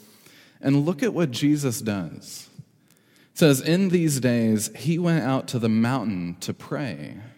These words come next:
and all night he continued in prayer to God." Jesus must have been exhausted.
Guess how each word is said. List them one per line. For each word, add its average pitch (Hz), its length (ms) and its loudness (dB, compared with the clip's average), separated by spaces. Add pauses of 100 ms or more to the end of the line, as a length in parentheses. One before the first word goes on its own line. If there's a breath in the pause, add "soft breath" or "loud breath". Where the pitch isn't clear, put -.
(760 soft breath)
and 123 280 0
all 147 340 -2
night 139 800 0
he 123 80 -6
continued 113 680 0
in 90 140 -6
prayer 92 220 -6
to 87 100 -8
God." 78 360 -10 (1080 soft breath)
Jesus 160 560 0
must 139 220 0
have 113 140 -4
been 110 180 0
exhausted. 92 1300 -6